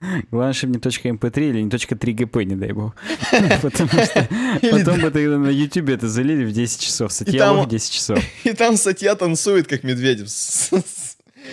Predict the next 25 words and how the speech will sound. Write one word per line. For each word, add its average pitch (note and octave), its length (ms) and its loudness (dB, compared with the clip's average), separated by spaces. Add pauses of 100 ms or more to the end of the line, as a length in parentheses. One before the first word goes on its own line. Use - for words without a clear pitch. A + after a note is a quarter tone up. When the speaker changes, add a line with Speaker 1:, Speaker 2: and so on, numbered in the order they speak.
(140)
Speaker 2:
с - 140 -10
этим, C#3+ 260 -2
с - 120 -10
Мартиросяном. C3 680 -6 (640)
Speaker 1:
Да, A#2+ 480 -6
да. - 220 -8 (140)
Speaker 2:
<clears throat> D#3 160 -4
Короче, G3+ 420 0 (140)
э, B2+ 360 -2
идём F#3 460 -2 (160)
дальше, F#3 400 -4 (240)
я A2+ 120 -8
думаю. D#2 300 -18 (880)
Speaker 1:
Ты C#3 200 0
имеешь D3 340 0
в - 40 -2
виду, C3 720 0
ты-то, C#3+ 200 -2
Никита, B2+ 340 -2
кстати, A#2+ 300 -4
вообще A#2 480 -2
следишь B2+ 500 -4
за A2 340 0
чемпионатом A2 640 -4
мира? A2 260 -6